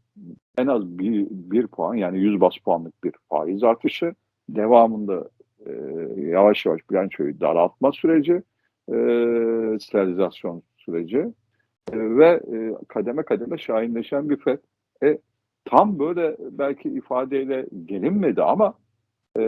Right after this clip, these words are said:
en azından yol haritası belli.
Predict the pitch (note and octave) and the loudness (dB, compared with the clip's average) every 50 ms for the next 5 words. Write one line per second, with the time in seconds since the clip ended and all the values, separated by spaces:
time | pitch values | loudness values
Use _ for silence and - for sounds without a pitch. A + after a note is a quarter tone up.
0 | G#2+ G#2 G2+ G#2 G2+ G2 G2 G2 G2 F#2+ F#2 F#2+ F#2 F#2 F#2 F#2 F#2 F2+ F2 - | 2 2 2 2 2 2 0 0 0 0 0 0 0 0 -2 -2 -2 -2 -2 0
1 | - A#2 D#3 G3 F3 B2+ C3 B2+ A2 A2+ A#2 A2+ A2 A#2 D3+ D#3+ C#3 B2+ B2 - | 0 0 2 2 0 0 -2 -2 0 0 0 2 4 4 4 4 4 2 0 0
2 | - A2+ - - F#3 D#3+ D3+ C#3 B2+ A2+ F2+ | -4 -4 -4 -2 2 4 4 4 4 0 -8